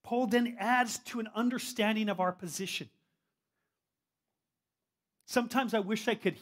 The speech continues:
hear the gospel for the first time. I grew up in the church, so I've heard the terminology used and become familiar with it.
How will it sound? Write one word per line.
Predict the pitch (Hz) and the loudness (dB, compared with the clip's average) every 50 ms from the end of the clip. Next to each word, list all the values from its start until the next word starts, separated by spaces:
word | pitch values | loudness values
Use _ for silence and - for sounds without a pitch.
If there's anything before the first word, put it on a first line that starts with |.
| - - | -18 -14
hear | - 208 208 226 233 233 233 220 _ _ _ _ _ _ _ - | -8 -6 -4 -4 -4 -6 -8 -12 _ _ _ _ _ _ _ -8
the | 202 - - _ | -8 -8 -8 _
gospel | - 214 196 208 214 202 - - 254 226 - - | -2 0 2 2 0 -2 -4 -8 -8 -8 -8 -10
for | - 214 - | -12 -12 -12
the | - | -12
first | - - - 233 196 - - | -10 -6 -4 -4 -4 -2 -4
time. | 214 190 | -4 -2
I | 196 190 | -2 -2
grew | 185 - 247 254 | -2 0 2 2
up | 247 247 - | 2 0 -2
in | 220 | -6
the | 196 | -6
church, | - - - - 180 147 - - | -6 -8 -8 -8 -8 -8 -8 -6
so | - 208 | -4 -4
I've | 190 - - - | -4 -4 -6 -8
heard | - 254 269 220 | -8 -6 -6 -6
the | 240 240 | -10 -14
terminology | - - - 247 208 208 196 196 202 208 214 220 202 - - 190 160 147 147 | -12 -8 -6 -4 -2 -2 -2 0 0 0 0 0 -2 -4 -8 -14 -14 -10 -6
used | 160 190 202 196 175 151 - _ - - - - - | -2 -2 -2 -2 -4 -6 -10 _ -20 -20 -20 -10 -6
and | - 202 175 | -4 -4 -2
become | 214 - - - 226 220 | -4 -4 -4 -4 -4 -4
familiar | - - 226 196 190 220 240 254 247 247 233 | -2 -2 -2 0 0 2 2 2 2 2 2
with | 202 180 175 - - - | 2 2 2 2 0 0
it. | - - - - - - | -2 -6 -14 -18 -20 -20